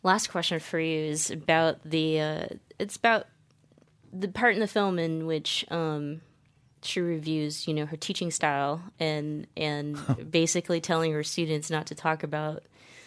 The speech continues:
Speaker 1: their,
Speaker 2: N-,
Speaker 1: their
Speaker 2: not
Speaker 1: little
Speaker 2: to,
Speaker 1: life.
Speaker 2: not to write about their little life, 'cause they don't know anything, she says.
Speaker 1: <laughs> But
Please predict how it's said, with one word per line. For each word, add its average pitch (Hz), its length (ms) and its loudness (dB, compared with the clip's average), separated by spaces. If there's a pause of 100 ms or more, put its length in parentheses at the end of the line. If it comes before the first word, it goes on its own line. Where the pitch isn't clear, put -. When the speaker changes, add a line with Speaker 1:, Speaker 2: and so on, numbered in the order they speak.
(380)
Speaker 1:
their, 156 240 2
Speaker 2:
N-, 135 260 -2
Speaker 1:
their 160 140 4
Speaker 2:
not 147 180 10
Speaker 1:
little 165 80 0
Speaker 2:
to, 160 60 2
Speaker 1:
life. 185 260 2
Speaker 2:
not 131 240 8
to 139 100 6
write 127 220 10
about 113 220 8
their 117 120 8
little 113 240 8
life, 107 320 4
'cause 120 200 4
they 135 100 10
don't 131 180 8
know 127 180 10
anything, 113 400 2
she 123 180 -2
says. - 400 -4
Speaker 1:
<laughs> - 60 10 (1500)
But 214 140 8